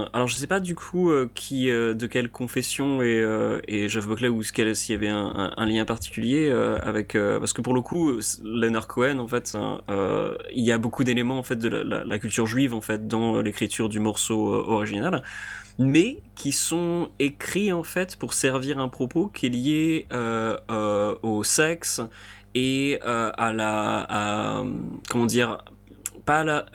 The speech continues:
à l'amour, mais à une, une re-, une relation, en fait, une relation charnelle. Et de ce que j'ai cru comprendre,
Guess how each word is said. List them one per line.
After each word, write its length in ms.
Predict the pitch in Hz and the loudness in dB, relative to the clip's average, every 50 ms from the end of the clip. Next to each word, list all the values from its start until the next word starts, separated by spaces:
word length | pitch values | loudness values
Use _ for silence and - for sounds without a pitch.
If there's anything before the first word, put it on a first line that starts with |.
| - - - 107 - - - - - - | -14 -14 -14 -14 -16 -18 -20 -16 -6 -2
à 100 | 127 123 | 0 2
l'amour, 560 | 123 123 127 131 135 139 143 156 165 160 160 | 2 2 2 2 2 0 2 2 0 0 0
mais 180 | 135 127 123 117 | -2 -2 0 0
à 60 | 117 117 | 0 0
une, 120 | 117 113 - | -2 -4 -4
une 160 | 120 127 127 | -4 -4 -2
re-, 220 | 127 117 123 127 - - 110 | -2 -2 -4 -6 -4 -4 -2
une 120 | 131 139 131 | 0 0 0
relation, 680 | 123 135 135 131 131 131 - - - 160 165 160 147 | 2 2 2 2 2 0 -2 -4 -4 -6 -6 -6 -6
en 40 | 135 | -8
fait, 280 | - - 143 160 - - | -8 -8 -8 -8 -6 -6
une 60 | 127 | -4
relation 320 | 120 120 117 - - 139 | -4 -4 -4 -4 -4 -4
charnelle. 520 | 131 - 139 127 127 123 127 151 180 170 127 - - - - - - - - - - - - - - | -4 -2 -2 -2 -2 -2 -4 -2 -4 -4 -6 -6 -10 -16 -20 -20 -20 -20 -20 -20 -20 -20 -10 -2 0
Et 280 | 135 143 147 151 147 147 | 2 2 2 2 2 0
de 140 | 147 143 | -2 -4
ce 140 | 143 - - | -4 -6 -6
que 140 | - 135 143 | -4 -2 -2
j'ai 160 | 135 131 139 | -2 -2 -4
cru 260 | - - - 165 175 | -4 -4 -2 0 0
comprendre, 800 | 180 - 175 175 170 - - 175 175 180 196 202 180 143 123 127 | 0 0 -2 -4 -4 -4 -2 0 0 0 0 0 -2 -2 -4 -4